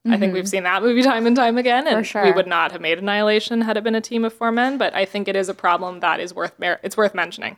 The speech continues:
Speaker 1: because
Speaker 2: Absolutely.
Speaker 1: Hollywood has a huge whitewashing problem, and there's, you know, a lot said about even when they've cast, um, beloved comic book, uh, characters as other races to show more diversity.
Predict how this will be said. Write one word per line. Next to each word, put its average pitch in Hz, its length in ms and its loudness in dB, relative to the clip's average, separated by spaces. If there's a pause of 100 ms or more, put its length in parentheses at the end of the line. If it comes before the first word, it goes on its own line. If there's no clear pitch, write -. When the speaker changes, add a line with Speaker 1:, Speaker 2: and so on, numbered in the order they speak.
Speaker 1:
because 196 200 -2
Speaker 2:
Absolutely. 180 380 0 (280)
Speaker 1:
Hollywood 220 340 2
has 185 140 -4
a 185 40 -6
huge 202 380 -6
whitewashing 170 600 -2
problem, - 480 -4
and 185 120 -12
there's, 180 200 -6 (500)
you 214 140 2
know, 170 180 2
a 180 60 2
lot 190 500 4 (120)
said 180 420 -2
about 180 460 -2 (260)
even 220 260 2
when 214 140 4
they've 196 180 2
cast, - 560 -2
um, 175 300 -4
beloved 180 460 0
comic 185 360 0
book, - 280 -6 (280)
uh, 180 480 -4 (240)
characters - 720 -4
as - 480 -4
other 185 240 -2
races 180 520 -6
to 202 100 -16
show 185 200 -6
more 175 200 -6
diversity. 165 680 -8